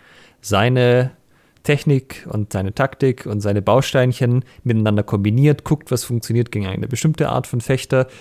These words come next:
dann halt auch bei seinem Gegenüber Viren wiederkehrende Muster erkennt und die ausfechten lässt. Und das braucht Übung und das braucht halt Zeit. Und wenn das im Training natürlich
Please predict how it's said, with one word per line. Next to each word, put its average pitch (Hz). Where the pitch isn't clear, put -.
dann 110
halt 113
auch 107
bei 101
seinem 95
Gegenüber 117
Viren 110
wiederkehrende 104
Muster 107
erkennt 139
und 110
die 107
ausfechten 110
lässt. 104
Und 107
das -
braucht 92
Übung 165
und 123
das 117
braucht -
halt 107
Zeit. 95
Und 92
wenn 95
das 98
im 98
Training 147
natürlich 110